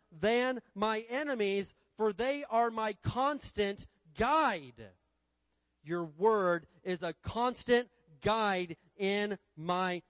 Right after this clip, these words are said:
life. And so I was thinking, this is all beautiful wisdom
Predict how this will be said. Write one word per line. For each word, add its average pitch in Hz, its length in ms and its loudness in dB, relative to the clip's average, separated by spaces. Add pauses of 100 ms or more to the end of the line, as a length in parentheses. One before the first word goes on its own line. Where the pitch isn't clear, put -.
life. 190 360 0
And 196 120 -4
so 226 200 0
I 226 180 2
was 277 160 -4
thinking, 220 440 0 (200)
this 277 160 -2
is 302 160 -2
all 233 160 4
beautiful 233 640 2
wisdom 247 680 2